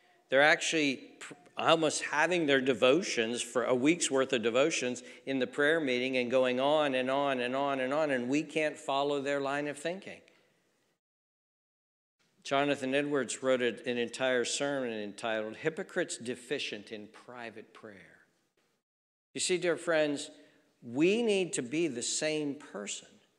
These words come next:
And that's the next question that we need to ask ourselves, and that's this. How many faces do you have? How many faces do I actually have? How many masks do I put on? Do I have one face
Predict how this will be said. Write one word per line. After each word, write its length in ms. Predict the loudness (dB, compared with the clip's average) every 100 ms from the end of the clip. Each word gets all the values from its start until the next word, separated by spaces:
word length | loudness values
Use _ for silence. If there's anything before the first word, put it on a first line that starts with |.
| _ _ _ _ _ _ _ _ _ _
And 120 | -2 4
that's 300 | 4 2 -4
the 140 | 0
next 340 | 0 0 -2
question 380 | -2 -2 -2 -4
that 120 | -4
we 120 | -4 -4
need 200 | -2 -2
to 40 |
ask 360 | -4 -4 -6 -8
ourselves, 480 | -10 -12 -12 -12
and 100 | -8
that's 240 | -8 -8 -8
this. 320 | -8 -8 -10 -18 -20 _
How 120 | -6
many 180 | -2 -2
faces 640 | -2 -2 -2 -2 -8 -12 -14
do 140 | -16
you 160 | -18 -18
have? 380 | -18 -18 -20 -20 _ _ _ _ -20 _ _ _ _
How 80 | -2
many 160 | 2 2
faces 720 | 0 0 2 2 -2 -8 -8
do 160 | -8 -6
I 140 | -6
actually 440 | -6 -8 -12 -14 -18
have? 180 | -18 -20 -20 _ _ _ _ _ _ _ -4
How 80 | 2
many 180 | 4 4
masks 800 | 4 4 2 -2 -10 -12 -12 -12
do 140 | -14
I 80 | -14
put 240 | -16 -18 -18
on? 240 | -18 -18 -20 _ _ _ _ _ _ _ _ _ _ _ _ _ -6
Do 80 | -2
I 40 |
have 120 | -2 -4
one 340 | -2 -2 -2
face 640 | -4 -6 -6 -10 -14 -16